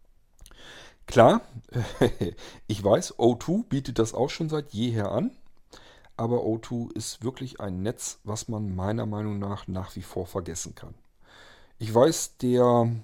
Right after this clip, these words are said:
ähm, Chef von O two, der klopft sich jedes Mal regelmäßig selbst auf die Schulter. Ich lese das dann auch immer und denk mir immer,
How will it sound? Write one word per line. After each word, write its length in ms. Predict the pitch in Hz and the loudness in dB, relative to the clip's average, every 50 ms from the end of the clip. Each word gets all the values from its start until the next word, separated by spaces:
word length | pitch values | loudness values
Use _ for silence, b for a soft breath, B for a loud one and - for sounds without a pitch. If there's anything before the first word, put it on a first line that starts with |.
| - - _ _ _ _ - - _ - | -12 -20 _ _ _ _ -20 -20 _ -8
ähm, 320 | - 101 101 98 101 101 98 | -6 -4 -4 -4 -4 -6 -6
Chef 260 | - - - 151 147 | -2 0 2 2 0
von 220 | - - 127 113 | 0 -2 -4 -2
O 160 | - - 113 127 | -2 -2 -2 -4
two, 260 | - - 131 123 117 | -4 -4 -2 -2 -2
der 400 | 113 110 101 101 101 101 107 110 - - - - | -2 -2 -2 0 -2 -2 -4 -6 -10 -14 -18 -2
klopft 260 | - 123 123 - - | 0 0 0 0 -6
sich 160 | - 104 - | -10 -6 -2
jedes 280 | 110 123 - - - - | -2 -2 -2 -2 -6 -6
Mal 200 | 117 113 117 110 | -2 -2 -2 -2
regelmäßig 720 | - - 98 107 127 127 117 107 104 104 - - 87 92 | -2 -2 -2 0 0 0 -2 -4 -4 -6 -8 -10 -12 -2
selbst 280 | - 98 - - - - | 0 2 2 2 0 -6
auf 140 | 104 - - | -8 -8 -10
die 100 | 110 104 | -12 -8
Schulter. 360 | - - 110 107 - - - | -4 -4 -4 -4 -4 -6 -8
Ich 140 | 95 - 92 | -8 -8 -8
lese 260 | 90 107 113 - - | -8 -8 -8 -8 -10
das 180 | - 90 - | -12 -12 -10
dann 160 | - 92 87 82 | -10 -12 -10 -8
auch 220 | 85 87 98 - | -8 -10 -8 -8
immer 220 | 110 107 104 101 | -8 -8 -6 -6
und 200 | 92 92 92 - | -6 -8 -8 -8
denk 140 | 95 90 85 | -10 -10 -8
mir 60 | - | -8
immer, 220 | 85 90 90 92 | -8 -8 -8 -8